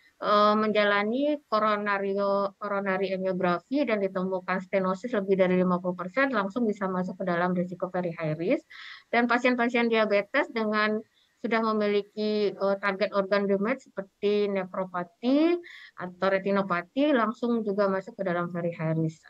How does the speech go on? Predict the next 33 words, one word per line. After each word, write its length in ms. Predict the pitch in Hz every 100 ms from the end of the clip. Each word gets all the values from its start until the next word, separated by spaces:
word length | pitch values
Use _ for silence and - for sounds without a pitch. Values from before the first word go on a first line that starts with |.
| 170
Atau 320 | 165 214 254
pasien 400 | 196 190 240 247
yang 160 | 226
belum 240 | 202 202 190
ada 180 | 185 185
gejala 560 | 185 175 165 165 208 294 -
tapi 400 | 190 180 247 220
dia 80 |
memiliki 560 | 233 214 202 190 190 226
tiga 480 | 233 196 190 190 190
faktor 320 | 175 180 185
resiko, 720 | 185 180 180 180 185 214 330 - - - -
dan 160 | 240 254
pasien-pasien 640 | 233 240 226 208 247 240
yang 160 | 220 214
sudah 240 | 208 208
mengalami 560 | 208 196 185 185 190 214
gagal 400 | 190 170 175 175
ginjal 320 | 180 175 175
kronis 400 | - 170 180 180
yang 160 | 175 165
berat 240 | 170 190 - _ _ _
ter-, 240 | - 202 202 - _
sudah 300 | - 196 185
otomatis 480 | 190 185 180 202 208
masuk 260 | 180 180
ke 80 | 208
dalam 300 | 165 170 180
risiko 320 | 180 175 180
very 240 | 180 175 170
high 160 | 160
risk. 180 | 160 160 -
Jadi, 240 | 175 214